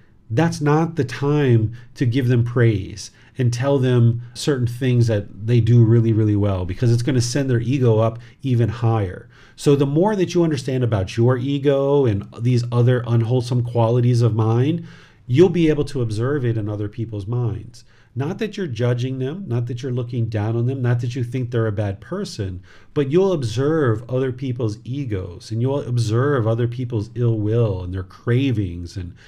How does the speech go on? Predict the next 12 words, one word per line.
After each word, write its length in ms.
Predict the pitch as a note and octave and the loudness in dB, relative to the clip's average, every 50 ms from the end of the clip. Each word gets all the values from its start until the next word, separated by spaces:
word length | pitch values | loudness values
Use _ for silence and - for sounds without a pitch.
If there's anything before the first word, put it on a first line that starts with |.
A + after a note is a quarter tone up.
| - - _ | -20 -20 _
things 360 | - - D3 C#3 C#3+ C#3 B2 | -12 -8 -6 -4 -4 -2 -2
like 200 | B2 A2+ G#2+ A#2+ | 0 0 0 0
this, 180 | D#3 D3+ B2+ - | 0 -2 0 0
because 320 | - B2 A#2+ C#3+ B2+ A#2 | -2 -4 -2 0 0 0
you 100 | C3+ C#3+ | 0 0
know 220 | C3 B2 C3 C#3 D#3 | 0 0 0 2 2
what 180 | D3+ C#3 A#2 | 0 0 0
that 160 | - A2+ A2 | 0 -2 -4
stuff 300 | - - - A#2+ B2+ A#2+ | -4 -4 -4 -2 -2 0
is 160 | A#2+ A#2 A2+ A#2 | 0 0 0 -2
for 160 | - - A2 | -4 -4 -2
yourself. 640 | G#2 G#2 G2 - - F3 G3+ F#3 C#3 A#2 A2+ A2 | -2 -2 -4 -4 -4 -2 -2 0 2 2 0 0